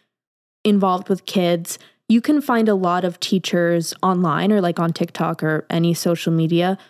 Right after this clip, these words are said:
talk about how difficult it is just to get children to read at all. And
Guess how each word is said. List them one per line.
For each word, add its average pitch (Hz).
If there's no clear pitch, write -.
talk 190
about 170
how 175
difficult 196
it 208
is 185
just 190
to 185
get 175
children 175
to 165
read 160
at -
all. 175
And 196